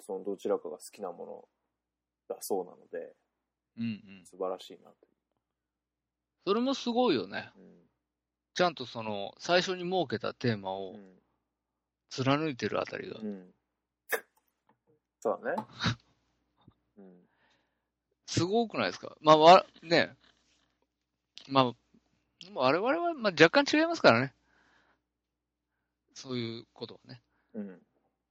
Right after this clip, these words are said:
Speaker 2: お互いが好きなことっていうよりも、
Speaker 1: うん。
Speaker 2: 今お-、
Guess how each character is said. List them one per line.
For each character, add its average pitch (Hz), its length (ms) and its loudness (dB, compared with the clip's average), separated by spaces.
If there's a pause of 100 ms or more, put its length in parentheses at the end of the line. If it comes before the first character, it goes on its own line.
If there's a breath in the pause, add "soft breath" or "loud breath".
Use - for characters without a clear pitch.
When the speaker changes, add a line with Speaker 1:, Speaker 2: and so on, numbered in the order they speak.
(440)
Speaker 2:
お 135 80 -8
互 156 320 4
い - 20 2
が 156 200 4
好 - 180 -6
き 240 140 -6
な 226 120 2
こ 143 120 -12
と 139 120 -8
っ 127 60 -12 (3750)
て 156 80 0
い 160 40 4
う - 40 -2
よ 175 100 0
り 160 60 -2
も、 98 240 -10
Speaker 1:
う 113 80 -14
ん。 98 280 -16 (2750)
Speaker 2:
今 196 220 4
お-、 123 140 -2